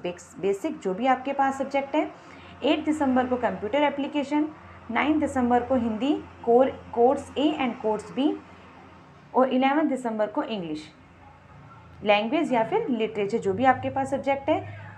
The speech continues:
तो students, ये आपके exam की date sheet है class ट्वेल्थ के बच्चों के लिए। तो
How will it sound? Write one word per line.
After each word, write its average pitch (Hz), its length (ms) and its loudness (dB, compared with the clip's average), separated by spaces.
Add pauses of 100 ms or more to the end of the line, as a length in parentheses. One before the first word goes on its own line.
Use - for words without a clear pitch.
(180)
तो 254 280 4
students, 262 520 -2
ये 220 120 0
आपके 226 340 4
exam 226 360 0
की 226 100 -4
date 220 200 -2
sheet 277 220 -4
है 302 200 2
class 233 340 -2
ट्वेल्थ 214 240 -2
के 269 100 -6
बच्चों 262 280 -4
के 277 100 -8
लिए। 285 240 -2 (1900)
तो 254 80 4